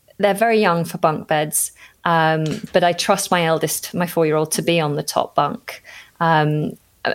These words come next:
the problem is my two-year-old, who is very confident, likes to go up and down the steps, and they're quite big steps. And he, he thought it was fun to start jumping off the step. So he jumps off the bottom step, and then he goes up to the second step and goes,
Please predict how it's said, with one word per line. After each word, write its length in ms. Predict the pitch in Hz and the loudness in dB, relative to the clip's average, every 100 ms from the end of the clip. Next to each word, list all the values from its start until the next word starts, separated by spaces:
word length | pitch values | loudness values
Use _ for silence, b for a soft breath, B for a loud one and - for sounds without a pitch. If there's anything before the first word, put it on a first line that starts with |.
| - - | -6 -8
the 140 | 180 190 | -2 -2
problem 400 | 190 226 226 185 | 0 -2 0 -2
is 100 | 180 | -2
my 100 | 170 | -4
two-year-old, 680 | - 247 226 185 151 147 151 | -2 0 2 2 2 0 -4
who 400 | - 160 156 - | -4 -2 -2 -4
is 160 | 170 160 | -6 -8
very 500 | - - 202 196 180 | -6 0 2 2 0
confident, 760 | - 165 135 156 156 156 - - B B B B B B - | 0 -2 -2 -2 -2 -4 -4 -6 B B B B B B -2
likes 320 | 185 185 - | 0 0 0
to 60 | 180 | 0
go 140 | 180 | 2
up 120 | 170 | 0
and 100 | 175 | 0
down 240 | 165 156 147 | 0 0 0
the 60 | |
steps, 440 | 151 - 190 156 - | -2 0 0 0 -2
and 60 | 165 | -4
they're 80 | |
quite 340 | 165 196 - - | -2 -4 -4 -2
big 220 | 196 190 | -2 -2
steps. 540 | - - 143 - - | -2 0 -2 -2 -6
And 140 | - 160 | -2 -2
he, 380 | 170 170 165 160 | 0 0 -2 -4
he 140 | 175 | -6
thought 160 | 190 220 | 0 0
it 40 | 208 | 0
was 140 | 196 | 0
fun 200 | - 180 | 0 0
to 80 | 165 | 0
start 280 | - 170 220 | 0 0 2
jumping 420 | 320 302 254 202 | 0 0 0 0
off 220 | 147 135 - | -2 -4 -6
the 60 | |
step. 340 | 156 - - - | -2 0 -2 -2
So 120 | 170 | -2
he 60 | |
jumps 300 | 156 160 - | 0 0 0
off 140 | 170 - | -6 -4
the 60 | 170 | -2
bottom 360 | 151 - 165 | -2 -2 -6
step, 320 | - 160 160 - | -2 -2 -2 -6
and 100 | 160 | -4
then 100 | 151 | -4
he 80 | 151 | -2
goes 240 | 160 160 | -2 -2
up 100 | - | -4
to 80 | - | -4
the 80 | 185 | -2
second 360 | - 160 160 | -2 -2 -2
step 260 | 156 170 170 | 2 2 2
and 100 | 160 | 2
goes, 240 | 156 165 | 4 2